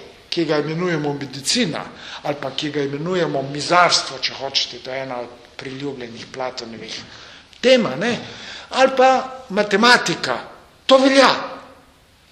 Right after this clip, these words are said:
Ko pa skočimo na polje, rečemo, politike, pa ne mislim s tem nič slabega, ne, samo kot urejanje teh skupnosti, pa to naj ne bi veljalo.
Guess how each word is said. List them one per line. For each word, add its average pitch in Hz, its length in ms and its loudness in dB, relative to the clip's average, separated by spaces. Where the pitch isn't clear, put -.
Ko 240 120 6
pa 220 160 4
skočimo 160 720 4
na 139 100 -4
polje, 165 500 4
rečemo, 139 360 -2
politike, 156 720 -4
pa 190 100 0
ne 170 160 -2
mislim 160 320 0
s - 120 -4
tem 151 180 -2
nič 175 220 2
slabega, - 580 -2
ne, 143 140 -6
samo 151 400 -4
kot - 300 -12
urejanje 143 600 -2
teh - 120 -4
skupnosti, - 600 -2
pa 247 80 -2
to 254 220 4
naj 254 160 4
ne 226 160 0
bi 208 160 -4
veljalo. 190 460 -6